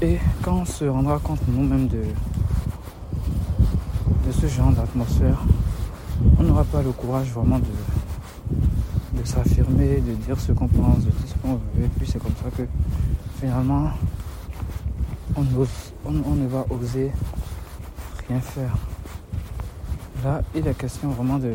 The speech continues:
chercher à s'entourer des personnes qui ont la même, qui sont dans la même optique,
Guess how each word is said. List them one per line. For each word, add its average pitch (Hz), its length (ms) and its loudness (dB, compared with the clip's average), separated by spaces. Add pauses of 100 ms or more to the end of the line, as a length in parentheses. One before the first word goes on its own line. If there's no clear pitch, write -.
chercher 131 300 -6
à 156 60 2
s'entourer 135 280 2
des 127 80 0
personnes 120 360 -6
qui 156 100 -12
ont 165 60 -4
la 135 100 -2
même, 123 260 0 (1200)
qui - 80 -8
sont 185 100 -2
dans 143 180 0
la 123 200 -2
même 135 300 -2
optique, - 380 -8